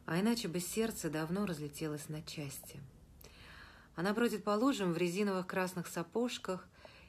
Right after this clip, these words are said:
и не прячет веснушки под маской тонального крема. Она кормит с руки бродячую рыжую кошку и смеется в лицо самым сложным житейским проблемам.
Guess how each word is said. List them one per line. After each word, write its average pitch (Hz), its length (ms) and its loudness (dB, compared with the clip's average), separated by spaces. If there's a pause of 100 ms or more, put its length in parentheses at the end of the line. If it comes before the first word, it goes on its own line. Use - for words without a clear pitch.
(120)
и 185 80 2
не 226 100 4
прячет 302 380 2
веснушки 185 500 -2
под 156 320 -2
маской 156 400 -2
тонального 147 580 -2
крема. 139 480 -4 (880)
Она 156 280 -2
кормит 156 400 -2
с - 100 -8
руки 165 260 -2
бродячую 160 680 0
рыжую 160 340 -2
кошку - 640 -4 (300)
и - 80 -6
смеется 247 500 0
в 196 60 0
лицо 214 400 0
самым 254 500 0
сложным 185 640 0
житейским 175 580 -4
проблемам. 160 680 -2